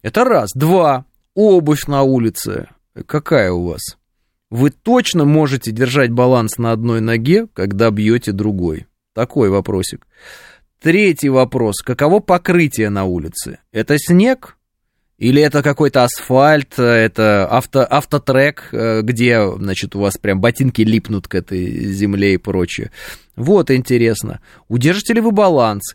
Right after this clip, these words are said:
Какая на вас куртка? Есть ли на вас тяжёлая на вас одежда, не тяжёлая?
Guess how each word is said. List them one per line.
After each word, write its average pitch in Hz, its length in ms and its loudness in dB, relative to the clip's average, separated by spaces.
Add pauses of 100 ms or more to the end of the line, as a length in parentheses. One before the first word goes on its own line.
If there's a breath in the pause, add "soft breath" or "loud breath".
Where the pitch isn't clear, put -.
(160)
Какая 165 380 0
на 202 120 0
вас 202 240 -2
куртка? 131 840 -2 (920)
Есть 143 360 0
ли 160 100 4
на 160 120 2
вас 147 200 2 (240 soft breath)
тяжёлая 151 560 4
на 139 120 2
вас 131 220 2
одежда, 127 600 2 (140)
не 120 140 -2
тяжёлая? 113 760 2